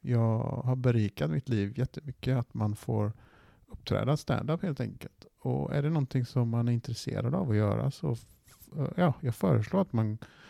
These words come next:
går och kollar ett tag på, eh, gratisklubbarna och sen frågar om man får uppträda. Eh, jag tänkte posta min första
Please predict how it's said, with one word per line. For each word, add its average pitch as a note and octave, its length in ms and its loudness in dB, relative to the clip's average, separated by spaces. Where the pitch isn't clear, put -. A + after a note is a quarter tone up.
går G#3 160 4
och A2+ 80 6
kollar B2 340 2
ett - 80 -2
tag - 240 -8
på, G#2+ 500 -2
eh, B2 1000 -2
gratisklubbarna B2 960 0
och E3+ 180 2
sen A#2 300 0
frågar A2+ 400 4
om A#2 80 0
man G#2+ 140 0
får - 140 -4
uppträda. A2 460 -4
Eh, G#2+ 300 0
jag C3 260 0
tänkte E3 840 0
posta - 400 -2
min G3+ 200 -2
första B2+ 680 0